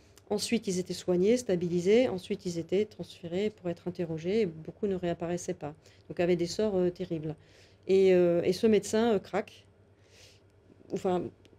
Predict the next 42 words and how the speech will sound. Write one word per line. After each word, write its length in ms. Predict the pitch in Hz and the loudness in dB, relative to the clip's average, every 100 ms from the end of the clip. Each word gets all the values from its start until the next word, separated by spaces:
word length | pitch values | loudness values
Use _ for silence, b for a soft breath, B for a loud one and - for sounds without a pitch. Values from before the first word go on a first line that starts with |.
| - | -4
il 80 | 196 | 0
a 40 | |
peur 160 | 240 226 | 2 2
de 80 | |
craquer, 300 | 190 190 175 | 2 0 -2
d'ailleurs. 260 | 185 165 196 | 0 0 -2
Ça 100 | - | -2
a 40 | |
l'air 120 | 175 175 | -2 0
de, 100 | 170 | -2
de 120 | 165 | -4
se 80 | - | -6
passer 200 | 175 180 | -6 -6
très 140 | 196 | -6
calmement 380 | 190 196 180 196 | -2 0 0 0
dans 100 | 185 | -2
sa 160 | 180 | -4
tête. 300 | 175 202 247 170 160 _ _ _ _ _ _ - | -4 -4 -4 -6 -8 _ _ _ _ _ _ -2
Il 60 | 208 | 2
nous 100 | 202 | 2
dit 120 | 214 | 2
qu'il 140 | - 196 | 2 2
a 80 | |
de 120 | 180 185 | 4 4
la 120 | 190 | 2
peur 140 | 247 | 0
parce 140 | 240 - | -4 -8
qu'effectivement, 460 | 190 - - 226 | -8 -6 -2 0
comme 140 | 226 180 | 0 0
vous 120 | 190 | 0
dites, 200 | 220 - - 80 | 0 -4 -14 -6
<laughs> « 440 | 131 185 - 208 B B - | -2 -2 -2 -10 B B -4
Taisez-vous, 340 | 220 208 214 | 0 0 0
taisez-vous », 340 | 226 214 190 240 | -2 -2 0 0
il 60 | 196 | 4
y 20 | |
avait 140 | 185 | 4
les 120 | 185 | 4
policiers 340 | 190 196 190 214 | 2 -2 -2 -4
tout 160 | 185 185 | -4 -6
autour. 280 | 285 220 - - b b b b b - | 0 0 0 -16 b b b b b -8
Euh, 380 | 185 180 175 180 | -2 0 2 0